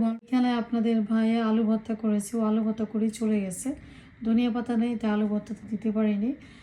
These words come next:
আর এই যে মিক্স ভেজিটেবল। টেবিলে এখন আমি খাবার সার্ভ করে দিয়েছি, ভাত, রুই মাছ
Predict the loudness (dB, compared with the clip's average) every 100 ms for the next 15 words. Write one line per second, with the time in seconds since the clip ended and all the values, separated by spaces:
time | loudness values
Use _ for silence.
0 | -20 -10 -4 0 0 2 2 2 2 -4
1 | -4 0 0 -2 -2 -2 -2 -4 -10 _
2 | -20 -10 -6 -6 -6 -6 -6 -6 -6 -8
3 | -10 -12 -10 -10 -8 -8 -8 -10 -8 -8
4 | -8 -8 -10 -12 -18 -20 -12 -6 -6 -4
5 | -6 -6 -8